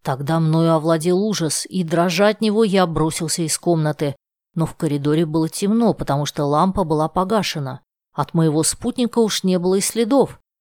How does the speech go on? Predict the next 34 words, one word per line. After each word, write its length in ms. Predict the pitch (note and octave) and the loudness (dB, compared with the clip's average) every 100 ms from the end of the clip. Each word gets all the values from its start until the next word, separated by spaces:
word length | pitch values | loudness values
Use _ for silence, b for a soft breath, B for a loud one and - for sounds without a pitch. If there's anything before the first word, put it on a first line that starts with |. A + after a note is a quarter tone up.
| _ | _
и 100 | - | -6
я 180 | D3+ C#3+ | 0 0
должен 320 | D3 D#3+ D#3 | 2 2 2
был 140 | D#3+ D#3+ | 0 0
в 100 | - | -2
темноте 600 | - D#3 D3 C3+ - A#3 | -4 -2 0 -4 0 2
наугад 460 | F3+ D#3 D#3+ A3 | 2 2 0 -2
пробираться 560 | - F3+ E3 F3+ G#3 G3+ | 0 -2 0 -2 -2 -2
около 220 | E3+ D#3 | -4 -4
стены, 380 | D#3 - F3 A3 | -6 -4 0 0
чтобы 320 | - F#3+ E3+ | 0 -4 -4
дойти 300 | E3+ D#3+ F3+ | -2 -2 -4
до 120 | E3+ F3+ | -2 0
лестницы. 680 | F#3+ D#3+ - C#3 - - - _ _ _ | 0 -4 -6 -8 -8 -12 -16 _ _ _
Наконец 540 | D3+ C3+ D3 D3 F3 - | -8 -6 -4 -2 -2 -2
я 80 | F3 | -2
нашёл 420 | F#3+ - B3 A3 | -2 -2 0 0
её, 260 | F3 D3+ D3 | 0 0 -2
и 40 | |
то 160 | - E3 | -2 -4
падая, 480 | - G3+ G3+ E3+ | 0 0 0 -2
то 120 | D3+ E3 | -2 -4
скользя 540 | - D#3+ D#3 D#3 G#3+ | -2 -4 -4 -2 -2
спустился 720 | - - F#3+ - F#3+ F3 - | -2 -6 -8 -4 -6 -4 -4
вниз. 460 | F3 F3 F3 C#3+ - _ _ _ _ _ | -2 0 0 0 -6 _ _ _ _ _
И 180 | F3 D#3+ | -6 -2
внизу 360 | E3+ G#3 B3 | 2 2 4
никого 420 | G#3+ D3 E3+ D#3 | 2 0 -2 0
не 200 | F3+ G#3 | 2 2
было, 340 | D#3+ C#3+ C#3 C3+ | 2 -2 -4 -6
дверь 360 | C#3 D#3+ G#3+ | -6 0 0
была 300 | D#3 D3+ D3 | 0 -2 -2
только 300 | C#3+ D#3 C#3 | -2 -4 -4
притворена. 800 | D3 D#3 - F#3 G#3 F3+ C3 C3 | -8 -8 -4 -2 0 0 -4 -10